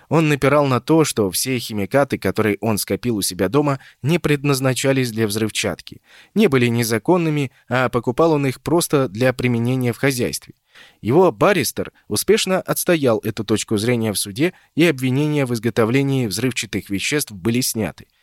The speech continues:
Серьёзно? Антисептик для бассейна, хотя никакого бассейна у Стиви не было? Это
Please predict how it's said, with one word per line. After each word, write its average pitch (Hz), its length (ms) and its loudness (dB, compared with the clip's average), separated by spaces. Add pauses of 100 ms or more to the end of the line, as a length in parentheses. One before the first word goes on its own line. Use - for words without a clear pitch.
(120)
Серьёзно? 156 640 0 (240)
Антисептик 110 680 -4
для 107 160 0
бассейна, 127 600 0 (300)
хотя 123 260 0
никакого 123 460 2
бассейна 127 480 -2
у 113 40 -2
Стиви 127 280 -2
не 185 160 2
было? 170 240 -2 (880)
Это 202 260 2